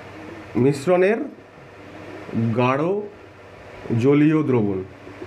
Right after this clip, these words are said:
ঠিক আছে, সমান পরিমাণে নিয়ে মিশ্রণ বানিয়ে তার একটা, তার মধ্যে জল ঢেলে গাঢ় জলীয় দ্রবণ বানানো হলো। গাঢ়,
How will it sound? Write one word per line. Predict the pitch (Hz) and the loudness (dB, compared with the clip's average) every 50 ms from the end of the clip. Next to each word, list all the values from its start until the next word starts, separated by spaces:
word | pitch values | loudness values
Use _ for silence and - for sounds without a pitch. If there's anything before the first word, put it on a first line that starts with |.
| - - - - - - - - - - - - - - - - - - - - - - - - - - - | -14 -14 -16 -16 -18 -18 -20 -20 -20 -18 -18 -18 -18 -18 -18 -18 -18 -18 -18 -18 -18 -18 -18 -18 -18 -14 -4
ঠিক | - 175 202 | 0 0 0
আছে, | 185 143 120 - - - - - - - - - - - | 0 0 -4 -8 -12 -14 -12 -12 -12 -12 -12 -12 -6 -2
সমান | 160 160 185 190 180 | 2 2 2 2 2
পরিমাণে | 190 196 190 202 202 202 202 202 | 0 0 2 2 2 2 2 2
নিয়ে | 240 233 180 131 - - - - - - - - - 135 | 2 2 2 0 -2 -6 -10 -14 -20 -20 -16 -6 -2 2
মিশ্রণ | 165 175 175 - 196 190 202 202 | 2 2 2 2 2 2 2 2
বানিয়ে | 190 202 226 233 196 135 113 120 - - - - - - - - | 0 0 2 0 0 -2 -4 -8 -14 -20 -20 -20 -20 -12 -4 0
তার | 165 165 175 170 | 0 0 0 -2
একটা, | - - 202 226 247 - - - 131 - | 0 2 2 2 2 0 -6 -12 -8 -2
তার | 160 160 170 | 0 0 2
মধ্যে | 185 185 180 160 165 | 2 0 0 2 4
জল | 165 175 180 180 | 4 4 4 2
ঢেলে | 190 208 240 226 165 156 | 2 0 0 0 2 2
গাঢ় | 151 160 185 185 165 | 2 2 2 0 -2
জলীয় | 165 170 175 170 160 | -2 -2 -2 -2 -2
দ্রবণ | 156 165 170 160 | -4 -4 -4 -4
বানানো | 151 143 143 143 131 123 | -2 -2 -2 0 -2 -2
হলো। | 113 104 95 - - - - - - - 123 120 | -4 -4 -8 -10 -14 -18 -16 -10 -4 -2 0 2
গাঢ়, | 139 151 160 147 | 4 2 2 2